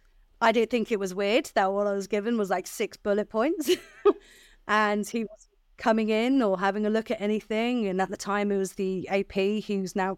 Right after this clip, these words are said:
like, a friend of mine, um, who was coming in. And sh-,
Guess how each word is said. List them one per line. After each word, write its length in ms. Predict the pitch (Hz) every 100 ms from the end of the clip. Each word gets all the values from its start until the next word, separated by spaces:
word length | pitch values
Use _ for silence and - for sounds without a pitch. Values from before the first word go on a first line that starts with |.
| -
like, 160 | 165
a 60 | 175
friend 260 | - 190 190
of 100 | -
mine, 320 | 170 170 202 _ _ _ _ _ _ -
um, 480 | 190 185 190 196 -
who 80 | 180
was 100 | 202
coming 260 | - 202 190
in. 200 | 190 196
And 160 | 190
sh-, 160 | -